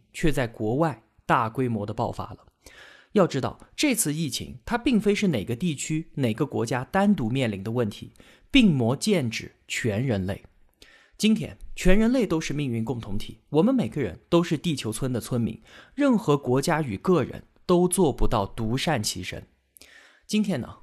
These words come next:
为大家分享一篇文章，来自公众号“阿和有话说”，作者我是阿和，原标题叫做《万字长文告诉你为啥疫情全球爆发不可避免》。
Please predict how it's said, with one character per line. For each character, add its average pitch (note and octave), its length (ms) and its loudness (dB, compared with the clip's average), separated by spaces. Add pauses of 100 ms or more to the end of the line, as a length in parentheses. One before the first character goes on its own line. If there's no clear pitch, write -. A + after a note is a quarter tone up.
为 F3 120 6
大 E3 140 2
家 D#3 140 0
分 F3+ 200 -2
享 C3 200 -4
一 A2+ 40 -4
篇 B2 160 -6
文 G#2+ 160 -2
章， A#2 220 -4 (220)
来 B2 180 2
自 C#3+ 140 -4
公 F3 160 0
众 E3 160 0
号 D#3 340 -10 (120)
“阿 F3 200 4
和 B2 260 0
有 A2+ 160 -2
话 C#3 220 -2
说”， - 300 -12 (180)
作 F3 180 4
者 G#2 300 -8 (120)
我 G#2+ 180 -2
是 A#2+ 160 -2
阿 B2+ 160 0
和， F2 260 -10 (640)
原 F3+ 180 4
标 B3 200 4
题 - 160 -4
叫 G#2 160 -2
做 - 200 -12 (180)
《万 D3 280 2
字 D3 160 -2
长 A#2+ 260 -6
文 B2 140 -2
告 D3 180 2
诉 A2+ 160 -4
你 - 180 -10 (180)
为 A3 180 2
啥 A2+ 240 -6
疫 E3+ 180 -2
情 G2+ 380 -6
全 B2 340 -4
球 A2+ 240 -4
爆 A2+ 240 -2
发 G#2+ 360 -6 (160)
不 D#3 160 2
可 G#2 180 -6
避 A2+ 180 -2
免》。 - 200 -6